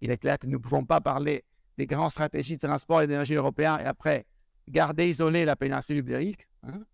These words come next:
c'est un peu contradictoire, nota-, aussi du point de vue français. Donc,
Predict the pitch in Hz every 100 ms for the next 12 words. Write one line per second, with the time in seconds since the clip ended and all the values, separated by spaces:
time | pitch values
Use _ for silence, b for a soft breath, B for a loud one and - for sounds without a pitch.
0 | _ - 123 107 131 131 127 123 - 180
1 | 214 - _ _ _ _ _ 156 156 151
2 | - 156 - - 156 131 127 135 135 127
3 | 180 208 165